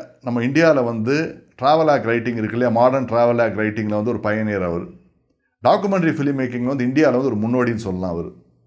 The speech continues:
அவர் பத்திரிகை நடத்தியிருக்கார், குமரி மலர்னு ஒரு பத்திரிகை. அவர் தாங்க ஏ கே செட்டியார். தமிழ்நாட்டுல பிறந்து ஆயிரத்தி தொள்ளாயிரத்தி முப்பதுகள்லேயே வந்து பார்த்தீங்கன்னாக்கா ஜப்பான்ல போய் ஃபோட்டோகிராஃபி படிச்சிருக்காரு.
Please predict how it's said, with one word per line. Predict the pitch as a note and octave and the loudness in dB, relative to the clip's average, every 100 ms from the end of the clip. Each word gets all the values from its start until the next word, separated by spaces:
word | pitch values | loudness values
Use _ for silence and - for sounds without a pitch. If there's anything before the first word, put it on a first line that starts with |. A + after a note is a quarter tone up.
| _ _ - | _ _ -2
அவர் | D#3 - | 0 2
பத்திரிகை | C#3+ G#3+ G#3 E3 | 0 2 2 4
நடத்தியிருக்கார், | B2 A2+ A2 A#2 A2+ | 2 2 0 0 0
குமரி | A#2 B2 C3+ | -2 -2 0
மலர்னு | A2 G#2+ G#2+ F#2 | 0 0 -2 -4
ஒரு | |
பத்திரிகை. | F#2+ F#2+ G2 F2+ E2 - _ _ _ _ _ _ - | -6 -6 -6 -4 -6 -10 _ _ _ _ _ _ 0
அவர் | A2+ C3+ | 2 2
தாங்க | C3 | 2
ஏ | A2 B2+ | 0 0
கே | B2+ | -2
செட்டியார். | - F#2+ G2 G2 E2+ - _ _ _ _ _ _ _ _ _ _ _ A2 | -4 -4 -2 -4 -4 -12 _ _ _ _ _ _ _ _ _ _ _ 0
தமிழ்நாட்டுல | B2+ C#3 B2+ - F#2 | 4 6 4 2 -4
பிறந்து | G#2 G#2 F#2 G#2+ B2 B2 - _ _ _ _ | -2 -2 -2 -2 -2 -6 -18 _ _ _ _
ஆயிரத்தி | A2 C#3+ C#3+ C3 | 2 4 4 0
தொள்ளாயிரத்தி | B2+ B2 B2+ B2 A2+ A#2 | -2 2 4 4 0 -4
முப்பதுகள்லேயே | G#2+ A2 C#3 C3 A#2+ B2 | -4 0 0 2 2 2
வந்து | C3 A2+ | 0 0
பார்த்தீங்கன்னாக்கா | A2 G#2 G#2+ G2+ G2 B2 | -2 -2 -2 -4 -2 -2
ஜப்பான்ல | A2 G2+ C3 A#2+ | -2 0 0 0
போய் | G#2 A2 | 0 -2
ஃபோட்டோகிராஃபி | G#2+ G#2+ A2+ G#2+ F#2+ | -2 -2 -2 -2 -4
படிச்சிருக்காரு. | F2+ E2 F2+ D#2+ E2 | -6 -8 -8 -8 -6